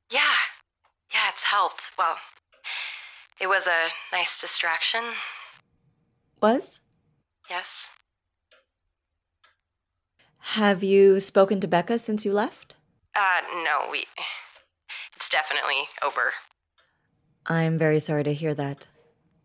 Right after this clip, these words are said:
Speaker 1: I know, technically, that it's for the best. I, I kind of knew early on that we had different feelings about, well, about, you know, having a child.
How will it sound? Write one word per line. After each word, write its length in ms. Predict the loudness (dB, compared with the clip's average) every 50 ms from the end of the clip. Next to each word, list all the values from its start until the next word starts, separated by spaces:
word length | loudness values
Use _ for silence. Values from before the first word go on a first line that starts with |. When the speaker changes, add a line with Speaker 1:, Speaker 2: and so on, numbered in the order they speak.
| _ _ _ _ _ _ _ _ _ _ _ _ _ -8
Speaker 1:
I 120 | -6 -4 -2
know, 320 | 0 0 0 0 -2 -6 -8 -10 -6
technically, 720 | -4 -4 -4 -4 -4 -6 -6 -4 -4 -4 -4 -4 -6 -10 -8 -6
that 120 | -6 -4
it's 140 | -4 -6 -8
for 140 | -8 -8 -6
the 80 | -6 -4
best. 560 | -2 -2 -2 -2 -4 -8 -10 -10 -10 -10 -10 -10 -12 -16 -20 -20 -18 -14
I, 120 | -12 -12 -12 -14 -16 -20 -20 -20 -20 _ _ _ _ _ _ _ -18 -16 -14 -12 -10 -10 -10 -10 -10 -10 -10 -8 -8 -10 -10 -10 -10 -6
I 40 | -2
kind 260 | 2 4 4 4 4
of 80 | 4 4
knew 180 | 2 2 4 4
early 260 | 4 4 4 4 4
on 180 | 4 4 4 4
that 100 | 2 2
we 100 | 2 2
had 200 | 0 0 0 -2
different 320 | -2 -4 -4 -4 -4 -6 -4
feelings 680 | -2 0 0 2 2 2 0 -2 -2 -4 -8 -10 -8
about, 420 | -6 -4 -2 -2 0 -2 -2 -4 -8 -6 0
well, 360 | 2 4 4 4 4 0 -4 -8 -16 -20 -20 _ -20 -10 -6
about, 200 | -2 0 0 -2 -2 -6 -16 -20 _ -14 -8
you 120 | -4 -2
know, 260 | 0 0 0 -2 -2 -4 -8 -6
having 280 | -4 -2 -2 -2 -2 -2
a 40 |
child. 520 | -2 0 0 0 0 0 0 -2 -2 -4